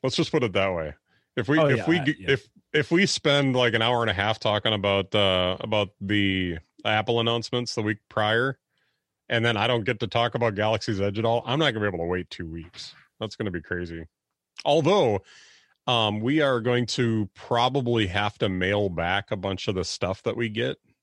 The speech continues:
Speaker 1: So I may not have everything here to talk about anyway. So we'll see.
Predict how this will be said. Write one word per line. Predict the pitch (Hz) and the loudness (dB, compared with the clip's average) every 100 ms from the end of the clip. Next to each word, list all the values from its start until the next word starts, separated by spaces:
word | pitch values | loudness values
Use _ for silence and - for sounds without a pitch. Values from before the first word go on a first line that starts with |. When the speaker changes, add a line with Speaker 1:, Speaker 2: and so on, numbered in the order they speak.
| _ | _
Speaker 1:
So | - 123 104 101 95 | -6 0 2 2 0
I | 92 | -2
may | 113 131 | -2 0
not | 123 87 | 0 -2
have | 101 104 | -2 -2
everything | 101 90 85 95 85 | -4 -6 -6 -6 -6
here | 82 95 | -4 -4
to | 87 | -4
talk | 80 - 87 | -6 -6 -6
about | 90 82 80 | -4 -6 -6
anyway. | 90 95 82 78 - - _ _ _ _ _ _ _ _ | -6 -4 -6 -10 -18 -20 _ _ _ _ _ _ _ _
So | - - 82 78 73 73 _ _ _ _ _ _ _ _ _ | -16 -6 -4 -4 -6 -12 _ _ _ _ _ _ _ _ _
we'll | 87 | -10
see. | - 82 82 | -8 -10 -12